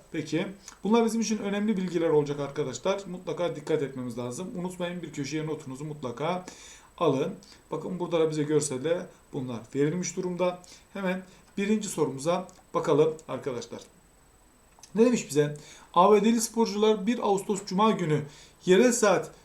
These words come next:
sıfır yedide New York'tan havalan-, havalanmışlar. On altı saat süren yolculukta yaptıktan sonra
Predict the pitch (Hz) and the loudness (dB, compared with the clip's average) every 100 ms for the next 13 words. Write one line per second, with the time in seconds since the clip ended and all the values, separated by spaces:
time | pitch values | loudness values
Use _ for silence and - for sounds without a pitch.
0 | - - 262 - 247 196 190 170 170 143 | -8 -2 -2 0 2 2 -2 0 2 2
1 | 147 220 233 - 196 160 165 151 135 135 | 2 2 2 2 -4 -2 0 0 -2 -6
2 | - _ _ 151 160 131 113 120 - 185 | -14 _ _ -2 0 0 -4 -6 2 2
3 | 185 - - - - 233 240 214 - - | 2 -4 -20 -8 4 6 6 4 0 -4
4 | 190 175 - 180 165 170 165 175 165 165 | -2 -2 -6 -8 -4 -4 -4 -8 -6 -4
5 | 151 127 160 156 - 185 180 147 123 123 | -4 -4 -6 -6 -10 -6 -6 -4 -6 -2
6 | 165 180 | -2 -2